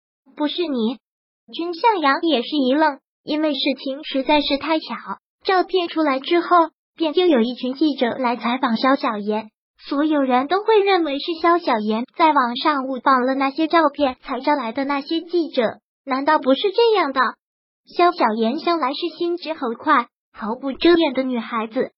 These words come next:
她做事从来都是敢做敢当，绝对不会是自己做的而不敢承认。她说那些照片不是她放的，自然就不会是，如果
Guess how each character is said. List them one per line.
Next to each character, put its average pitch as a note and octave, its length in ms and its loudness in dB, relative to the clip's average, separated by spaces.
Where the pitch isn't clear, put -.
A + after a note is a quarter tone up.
她 D#4 180 0
做 E4+ 240 0
事 D#4+ 180 -6
从 C4 220 -12
来 B3 200 -4
都 F4+ 200 0
是 G#4+ 140 0
敢 C4 220 -4
做 F#4 180 0
敢 B3+ 220 -2
当， B3+ 200 -4
绝 B3 180 -2
对 E4 160 0
不 C4 180 -12
会 E4+ 200 0
是 E4+ 160 2
自 D#4+ 180 -6
己 B3+ 160 -6
做 D4+ 220 -2
的 D4 80 -6
而 B3 240 -4
不 F4 100 -4
敢 B3 200 2
承 A#3+ 280 -6
认。 C#4 200 -2
她 C#4 200 2
说 D#4+ 340 0
那 D#4 260 -4
些 D#4+ 160 0
照 D#4+ 220 4
片 D4 340 0
不 B3+ 120 -4
是 D4+ 160 -6
她 D4 120 -6
放 D#4+ 200 -2
的， D4 100 -2
自 D4 220 -8
然 C4 180 -2
就 D#4 140 0
不 B3+ 180 -10
会 C4+ 240 0
是， - 60 -8
如 D#4 220 -2
果 D4 120 2